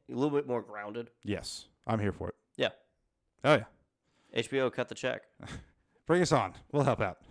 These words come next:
Speaker 1: Um,
Speaker 2: So, the Batman.
Speaker 1: Yeah. Do you wanna,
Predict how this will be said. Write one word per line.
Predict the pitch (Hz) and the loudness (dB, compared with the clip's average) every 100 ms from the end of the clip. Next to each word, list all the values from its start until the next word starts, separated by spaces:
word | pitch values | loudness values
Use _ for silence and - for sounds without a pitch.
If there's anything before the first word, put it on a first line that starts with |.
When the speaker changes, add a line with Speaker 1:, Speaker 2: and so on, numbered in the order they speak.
| - - | -12 -2
Speaker 1:
Um, | 113 104 107 143 - _ _ _ _ _ | 0 0 -4 -10 -14 _ _ _ _ _
Speaker 2:
So, | - 120 107 98 _ - _ | 4 4 4 0 _ -20 _
the | 113 | -4
Batman. | 110 107 110 107 98 _ _ _ _ _ _ | -2 0 -2 -6 -8 _ _ _ _ _ _
Speaker 1:
Yeah. | 135 104 - 110 | 0 0 -2 -2
Do | 113 | 2
you | |
wanna, | 120 113 | 4 2